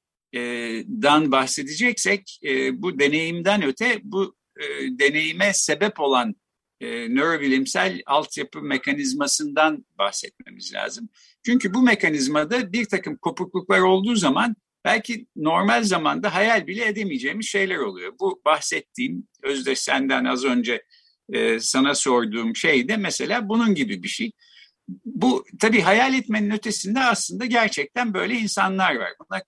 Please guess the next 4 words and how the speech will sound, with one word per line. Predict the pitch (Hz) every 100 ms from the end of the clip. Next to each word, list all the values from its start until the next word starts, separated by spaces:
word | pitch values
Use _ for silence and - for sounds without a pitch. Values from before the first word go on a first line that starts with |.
| -
Capgras | 220 - 135 113 - _ _ _
sendromu | - 120 117 104 110 101 95
deniyor. | 107 95 98 135 233 233 _ _ _
E, | -